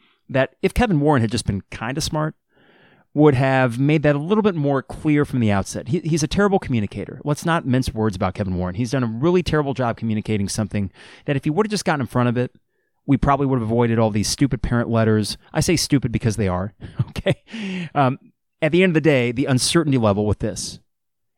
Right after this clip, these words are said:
and the fact that thirty to thirty-five percent, let's say that is the case, or let's even go more conservative and say it's something like ten to fifteen percent of covid positive patients get this heart inflammation. I don't want heart inflammation.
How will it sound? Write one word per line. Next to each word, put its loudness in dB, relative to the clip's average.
and 2
the 0
fact -2
that -8
thirty -4
to -8
thirty-five -2
percent, -2
let's -2
say -4
that -2
is 0
the -6
case, -6
or 2
let's -2
even -2
go 2
more -2
conservative -2
and -4
say -4
it's -8
something -4
like -2
ten -2
to -2
fifteen 0
percent -6
of -4
covid 0
positive -2
patients -4
get -4
this -2
heart -2
inflammation. -2
I 0
don't 4
want 4
heart 2
inflammation. -2